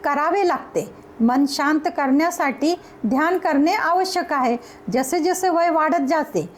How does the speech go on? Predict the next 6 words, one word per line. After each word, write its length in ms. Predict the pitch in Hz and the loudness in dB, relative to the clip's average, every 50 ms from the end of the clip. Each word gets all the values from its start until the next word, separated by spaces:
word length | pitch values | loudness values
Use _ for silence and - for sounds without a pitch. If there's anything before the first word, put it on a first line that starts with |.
| - - - - - - 185 | -20 -20 -20 -12 -8 -6 -2
झोपण्याच्या 680 | 196 262 277 277 277 - 330 349 349 370 359 359 339 330 | 0 0 -2 -2 0 0 2 2 2 0 0 0 0 0
वेळा 320 | 311 320 294 285 285 320 403 466 - - - - | 2 2 2 2 2 2 0 -2 -6 -12 -8 -2
बदलत 480 | - 226 311 262 254 277 311 311 269 196 | 0 0 0 2 2 2 2 0 0 0
जातात. 360 | 208 220 196 190 - 202 214 190 - - - - - - - | -2 -2 -2 -2 -4 -6 -6 -8 -14 -20 -20 -20 -16 -8 -2
उशिरा 440 | - 302 - - - 359 349 349 349 | -2 -2 0 0 0 0 0 2 0
झोपणे, 560 | 302 254 320 320 - - 285 254 294 294 302 | 2 2 0 0 0 0 0 2 2 2 0